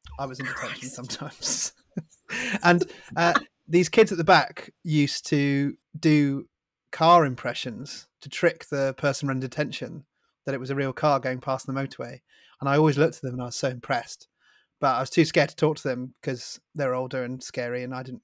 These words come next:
Speaker 1: really have any friends in France. Uh, so at home, I
Speaker 2: Oh.
Speaker 1: practiced it and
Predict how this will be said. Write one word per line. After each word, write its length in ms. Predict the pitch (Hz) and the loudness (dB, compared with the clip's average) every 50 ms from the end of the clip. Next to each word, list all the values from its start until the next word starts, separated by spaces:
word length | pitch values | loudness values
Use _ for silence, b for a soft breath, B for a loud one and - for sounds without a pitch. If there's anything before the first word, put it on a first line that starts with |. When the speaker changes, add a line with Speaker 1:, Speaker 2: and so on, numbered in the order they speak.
| _ - | _ -12
Speaker 1:
really 140 | 139 135 - | -10 -10 -8
have 140 | - 131 | -8 -10
any 80 | 131 135 | -10 -12
friends 340 | - - 151 139 131 123 123 | -8 -4 -4 -4 -4 -6 -10
in 60 | 123 | -14
France. 400 | 117 - 120 117 131 135 - - - B B B B B - | -12 -10 -10 -8 -8 -10 -12 -16 -18 B B B B B -2
Uh, 200 | 147 151 156 - b b b b b b | 0 0 0 0 b b b b b b
so 200 | - - 160 156 | 0 4 6 6
at 80 | - 214 | 6 8
home, 240 | 196 175 175 165 156 | 10 10 10 10 8
I 60 | 147 | 4
Speaker 2:
Oh. 20 | 143 | 2
Speaker 1:
practiced 500 | - - 170 - - - 151 - - 143 | 2 2 2 2 2 -2 -6 -4 -2 -4
it 140 | 135 113 - _ _ - - _ _ - | -4 -4 -6 _ _ -20 -20 _ _ -2
and 380 | 156 147 139 139 139 135 - | -2 0 0 -2 -4 -6 -8